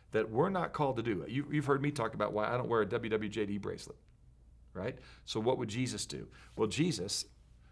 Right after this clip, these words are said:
did always turn the other cheek. When Jesus was nailed to a cross, he said, "Father, forgive them,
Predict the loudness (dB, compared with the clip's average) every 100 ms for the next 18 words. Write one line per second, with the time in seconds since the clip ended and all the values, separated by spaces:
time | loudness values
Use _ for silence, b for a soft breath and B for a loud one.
0 | b b -20 -18 -8 4 6 6 2 0
1 | 0 0 -2 -2 -2 -4 -6 -6 -6 -4
2 | -6 -2 -2 -4 -8 -6 -4 -2 -2 -4
3 | -4 0 0 -2 -6 -8 -2 0 0 -2
4 | -4 -2 -2 -4 -6